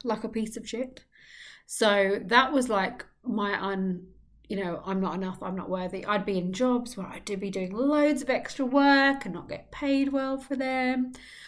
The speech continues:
I would be in situations where friends or colleagues would be rude to me and I wouldn't say anything. I would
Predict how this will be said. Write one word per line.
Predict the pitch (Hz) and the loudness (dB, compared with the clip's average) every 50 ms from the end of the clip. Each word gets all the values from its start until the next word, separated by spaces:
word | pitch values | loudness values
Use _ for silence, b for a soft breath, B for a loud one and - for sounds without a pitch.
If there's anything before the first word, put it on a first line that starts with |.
| B B B B B | B B B B B
I | 233 214 208 202 | 2 4 4 4
would | 190 190 185 175 - - 185 - - | 2 2 0 -2 -4 -8 -10 -6 -4
be | 202 190 185 180 - | -4 -2 -2 -4 -4
in | 185 185 | -6 -8
situations | - - 160 - - - 185 214 247 254 269 254 254 - 262 254 240 233 - - | -8 -10 -10 -10 -10 -8 -4 0 2 2 2 0 0 -2 -4 -4 -4 -6 -6 -4
where | 196 175 170 170 - - - - - - _ _ _ _ _ _ _ | -4 -2 -2 -4 -6 -10 -18 -20 -20 -20 _ _ _ _ _ _ _
friends | - 294 277 269 269 262 262 254 240 | 6 8 8 8 8 4 2 0 0
or | 180 170 - | -2 -2 -4
colleagues | - - 294 285 285 269 277 269 247 247 - | -2 0 2 4 4 4 4 4 2 0 -4
would | 202 180 | -4 -4
be | 190 190 175 | -4 -6 -6
rude | 170 190 233 247 254 247 247 | -4 0 2 4 4 4 2
to | - 254 | 0 -2
me | 240 247 247 240 | 0 0 0 0
and | 226 | 0
I | 202 175 | -2 -2
wouldn't | 175 170 170 - | -2 -4 -6 -8
say | - - - - 269 269 269 | -12 -8 -4 -2 -2 0 0
anything. | 269 262 269 277 277 - - 277 269 277 269 269 269 262 262 277 277 B B B B B B B B B B B B B B B _ _ | 0 0 -2 -4 -4 -4 -2 -2 0 0 0 0 0 0 -2 -4 -6 B B B B B B B B B B B B B B B _ _
I | 208 202 190 190 190 190 190 190 | -2 0 2 2 2 2 2 0
would | 180 180 185 185 180 180 180 175 170 175 | 0 -2 -2 -2 0 0 0 -2 -2 -6